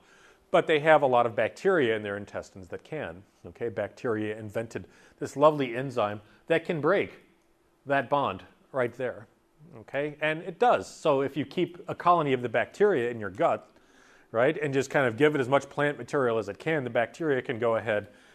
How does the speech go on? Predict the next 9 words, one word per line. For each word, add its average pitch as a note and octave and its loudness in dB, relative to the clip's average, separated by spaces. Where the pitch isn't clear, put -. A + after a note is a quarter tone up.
and A#2+ -2
break D3+ 2
that D3 4
bond, A#2+ 2
um, B2+ 0
even C3 -4
do B2 -2
some A#2 -10
digesting. A2+ -2